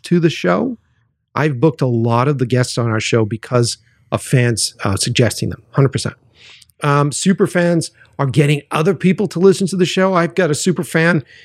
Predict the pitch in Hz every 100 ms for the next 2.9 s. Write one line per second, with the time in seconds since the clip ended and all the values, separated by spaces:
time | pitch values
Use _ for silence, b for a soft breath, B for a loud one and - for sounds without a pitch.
0 | B 156 131 165 156 156 - 139 143 180
1 | 175 - 202 254 254 - 131 - _ -
2 | 143 143 - 120 101 104 - 101